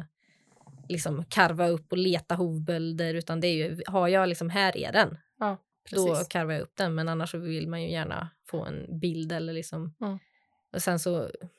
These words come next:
Speaker 1: om det är hovbensfrakturer och sånt där, det måste man ju ha, eh,
Speaker 2: Svart på vitt innan.
Speaker 1: ja, veta vart det är och hur
Speaker 2: Mm.
Speaker 1: det ser ut och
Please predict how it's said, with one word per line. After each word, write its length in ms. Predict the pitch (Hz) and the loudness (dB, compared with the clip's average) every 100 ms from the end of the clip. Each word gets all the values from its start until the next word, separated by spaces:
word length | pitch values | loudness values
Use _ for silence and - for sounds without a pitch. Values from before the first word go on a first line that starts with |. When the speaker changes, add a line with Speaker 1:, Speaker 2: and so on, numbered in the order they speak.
| _ _ _ _ _ _ - | _ _ _ _ _ _ -2
Speaker 1:
om 140 | 190 | 2
det 300 | 180 170 175 | 4 4 2
är 320 | 165 160 160 165 | 0 0 -2 -2
hovbensfrakturer 840 | 185 165 165 156 165 - 165 165 | -2 -2 -4 -6 -8 -4 -4 -2
och 80 | 170 | -4
sånt 160 | 165 165 | -4 -4
där, 80 | |
det 100 | 156 170 | -2 -2
måste 340 | 170 - 170 | -2 -4 -4
man 140 | 151 | -4
ju 60 | 151 | -4
ha, 140 | 160 - - - _ _ - 170 170 170 | -4 -6 -12 -20 _ _ -12 -10 -8 -8
eh, 40 | 165 | -6
Speaker 2:
Svart 340 | 170 175 151 | -6 -8 -8
på 80 | 196 | -8
vitt 260 | 196 - | -8 -10
innan. 320 | 240 202 202 208 | -10 -6 -6 2
Speaker 1:
ja, 400 | 214 202 190 - | 6 6 6 2
veta 340 | 202 190 175 175 | 2 2 4 0
vart 300 | 165 165 - | 0 -2 0
det 220 | 180 - | -2 0
är 40 | |
och 80 | 170 | -2
hur 80 | 165 | 0
Speaker 2:
Mm. 120 | 170 | 0
Speaker 1:
det 80 | 170 | -2
ser 140 | 170 | -4
ut 300 | 170 175 - | -6 -8 -10
och 140 | - | -12